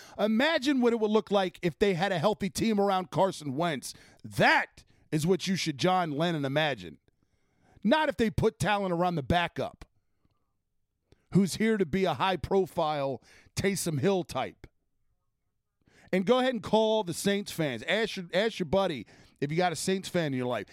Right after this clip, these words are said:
"Yo, what's Taysom Hill dynamic done for you this year?"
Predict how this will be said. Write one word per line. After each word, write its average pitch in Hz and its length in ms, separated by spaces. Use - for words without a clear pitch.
"Yo, 202 180
what's 208 260
Taysom 202 400
Hill 214 180
dynamic 147 560
done 127 220
for 127 200
you 110 120
this 110 240
year?" 92 240